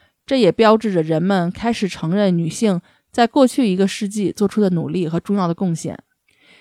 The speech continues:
另外呢，有一本，呃，二零一一年M I T出版社出版的书，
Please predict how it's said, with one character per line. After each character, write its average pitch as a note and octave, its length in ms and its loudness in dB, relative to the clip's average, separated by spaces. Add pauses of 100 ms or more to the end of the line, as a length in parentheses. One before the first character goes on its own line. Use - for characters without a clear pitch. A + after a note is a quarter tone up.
(140)
另 D4+ 200 4
外 E4+ 200 4
呢， A3 260 6
有 F#3 140 4
一 A#3 100 0
本， F3+ 260 0 (160)
呃， F3 200 -2
二 B3+ 240 2
零 A#3+ 200 4
一 D4+ 280 0
一 - 20 2
年 F3+ 540 2
M A3 200 2
I B3+ 140 2
T B3+ 240 -4
出 A3+ 140 -6
版 D3+ 180 -2
社 E3 220 -2
出 - 180 -10
版 E3 160 -2
的 C3 80 -4
书， F3 480 2